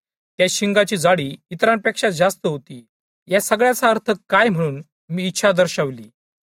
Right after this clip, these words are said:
मी पाहिले, त्या शिंगाने पवित्र जनाविरुद्ध युद्ध करून त्यांच्यावर विजय मिळवला आणि पुराण पुरुष येईपर्यंत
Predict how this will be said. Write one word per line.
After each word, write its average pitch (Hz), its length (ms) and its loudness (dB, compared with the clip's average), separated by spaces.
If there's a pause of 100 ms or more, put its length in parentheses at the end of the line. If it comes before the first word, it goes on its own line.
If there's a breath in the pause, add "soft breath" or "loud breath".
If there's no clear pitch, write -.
(160)
मी 214 100 2
पाहिले, 214 460 0 (460)
त्या 190 80 2
शिंगाने 226 440 0
पवित्र 214 380 0
जनाविरुद्ध 190 680 0 (120)
युद्ध 190 360 -2
करून 160 320 -6
त्यांच्यावर 196 460 0
विजय 170 280 -2
मिळवला 131 400 -4 (540)
आणि 214 140 2 (520)
पुराण 247 260 2
पुरुष 196 440 -2 (120)
येईपर्यंत 180 600 0